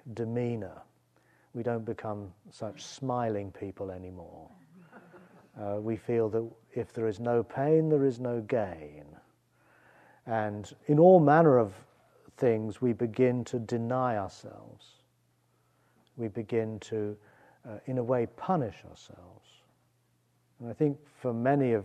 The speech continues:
I mean, I think what's happened in, in the West now is that this becomes, uh, internalized, uh, to forms of,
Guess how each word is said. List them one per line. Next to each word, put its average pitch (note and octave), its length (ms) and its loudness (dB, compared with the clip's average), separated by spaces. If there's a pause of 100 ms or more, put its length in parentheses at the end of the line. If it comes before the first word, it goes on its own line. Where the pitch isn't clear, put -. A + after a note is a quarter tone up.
(440)
I - 20 -6
mean, A#2 160 -4
I A#2 80 -2
think C3+ 200 0
what's A#2+ 200 -2
happened A2+ 420 -4 (180)
in, G#2+ 300 -8
in G#2+ 160 -8
the G#2 80 -6
West C#3 360 -2
now G2 300 -16 (760)
is B2 220 -2
that A2+ 200 -4
this C3 180 2
becomes, A2 640 -6
uh, G#2+ 300 -12 (480)
internalized, B2 560 -2 (1600)
uh, G#2 200 -8
to - 140 -14
forms B2 640 2
of, G#2 320 -4